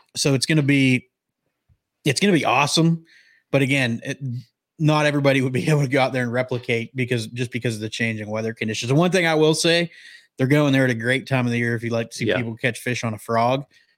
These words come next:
Speaker 1: Uh, you're gonna see a lot of good fish caught on a frog. You're gonna see a lot of good fish caught on a swim jig. Um, but, mm,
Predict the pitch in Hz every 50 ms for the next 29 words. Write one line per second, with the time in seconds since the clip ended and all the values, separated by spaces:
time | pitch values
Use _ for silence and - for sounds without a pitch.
0 | _ _ - 113 113 113 117 127 127 123 123 117 - 123 120 113 113 110 120 127
1 | 127 127 123 123 123 127 123 117 - 135 123 117 - - 120 120 117 113 110 107
2 | - 117 117 113 110 113 113 110 117 127 135 127 120 120 113 - 123 113 107 113
3 | 120 120 120 110 117 113 - - 120 113 - - 117 113 110 110 107 - - 123
4 | 117 113 113 113 107 113 107 107 104 104 _ _ _ - - - _ _ _ 117
5 | 110 107 107 104 101 - _ _ _ _ _ _ _ _ _ _ _ _ _ _
6 | 147 131 127 127 123 - - 143 139 143 147 147 147 143 139 143